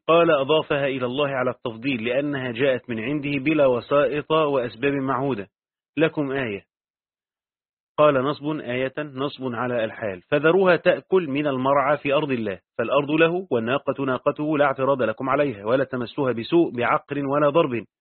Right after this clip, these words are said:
فيأخذكم عذاب أليم". قال: "فآمن جندع ورهطه". ولما هلكت عاد خلفتها ثمود في الأرض، وعمروا القصور ونحتوا البيوت في الجبال، فقال: "واذكروا إذ جعلكم خلفاء من بعد عاد وبوأكم،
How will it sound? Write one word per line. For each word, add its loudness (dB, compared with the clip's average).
فيأخذكم 2
عذاب -2
أليم". -4
قال: 4
"فآمن 0
جندع -2
ورهطه". 0
ولما 6
هلكت 0
عاد -2
خلفتها 0
ثمود 0
في -6
الأرض، -4
وعمروا 2
القصور -4
ونحتوا 0
البيوت -4
في -10
الجبال، -4
فقال: -2
"واذكروا 0
إذ -4
جعلكم 0
خلفاء 0
من -2
بعد 0
عاد 0
وبوأكم، 0